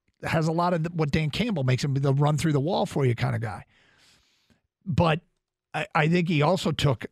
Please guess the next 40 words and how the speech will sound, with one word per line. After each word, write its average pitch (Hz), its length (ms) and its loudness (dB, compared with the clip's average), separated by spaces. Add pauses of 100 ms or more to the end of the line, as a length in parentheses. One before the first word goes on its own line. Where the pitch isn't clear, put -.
(100)
I 131 60 -8
mean, 123 320 -2 (580)
the 131 60 -2
Lions 156 320 2
defense 147 420 0
took 131 320 -2
less 139 340 0
than 190 180 -2
elite 147 340 0
personnel 135 680 0 (280)
and 139 120 0
played 170 320 0
ten 151 220 2
games 139 500 0
like 131 180 2
an 127 60 0
elite 147 320 0
pass 147 320 -2
defense. - 480 -10 (120)
They 165 80 2
did. 254 400 2 (500)
That's 190 180 0
how, 220 160 0
what 202 160 0
elite 185 280 0
pass 190 280 0
defenses 151 480 0
would 151 160 2
do 156 180 2
to 160 100 -2
less 147 280 0
than 151 160 -2
stellar 151 320 -2
competition. 147 580 -2 (1080)
I 220 140 2
also 139 640 0 (1080)
just - 200 -4
can't 185 240 0
get 147 140 0
over 131 640 0